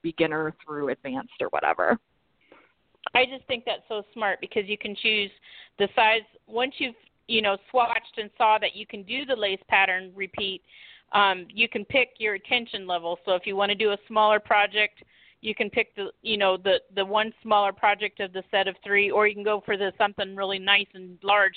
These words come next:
Speaker 2: to show off all your work, like that beautiful poncho.
Speaker 1: Yep, exactly.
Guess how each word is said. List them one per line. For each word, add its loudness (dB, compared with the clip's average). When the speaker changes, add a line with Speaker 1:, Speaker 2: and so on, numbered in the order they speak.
Speaker 2:
to -4
show 2
off 2
all -2
your -8
work, -4
like -4
that 0
beautiful -6
poncho. -4
Speaker 1:
Yep, 6
exactly. -4